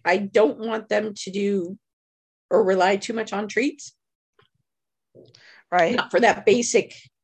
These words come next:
Speaker 1: function of, of going potty outside. I don't want it to become, you know, s-, I would hope that it's somewhat rewarding just to have a opportunity to go outside and, and do your business, um, and then get a nice pat and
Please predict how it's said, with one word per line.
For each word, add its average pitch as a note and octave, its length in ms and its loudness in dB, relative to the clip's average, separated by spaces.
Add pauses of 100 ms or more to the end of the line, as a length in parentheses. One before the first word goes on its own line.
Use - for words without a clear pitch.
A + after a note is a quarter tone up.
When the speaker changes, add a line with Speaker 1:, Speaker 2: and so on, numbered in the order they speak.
(360)
Speaker 1:
function G3+ 520 -2
of, E3+ 400 -4
of F3 260 -2 (260)
going F#3 200 0
potty G#2+ 280 -6
outside. G#3 580 -2 (400)
I - 60 0
don't G3+ 160 4
want A3 120 0
it - 140 -2
to - 120 -8
become, F3+ 600 -6 (120)
you G3 120 -6
know, D#3+ 140 -6
s-, - 300 -16
I G3 120 2
would G#3 160 2
hope B3+ 360 0
that A3+ 120 4
it's - 200 2
somewhat A3+ 380 -2
rewarding A3 720 0
just - 260 -12
to E3+ 100 -2
have G3 260 2
a D#3+ 140 0 (360)
opportunity A#3+ 600 2
to G#3 100 -4
go F#3+ 140 0
outside G3 680 -2
and, F3+ 320 -6
and E3+ 380 -10 (160)
do G#3 80 -8
your G3 120 -2
business, F#3 520 -4 (460)
um, F3+ 460 -4 (140)
and G#3 120 -4
then F#3+ 140 -2
get F#3 180 -2
a F#3+ 60 -2
nice E3+ 260 -6
pat - 380 -2
and D3 220 -14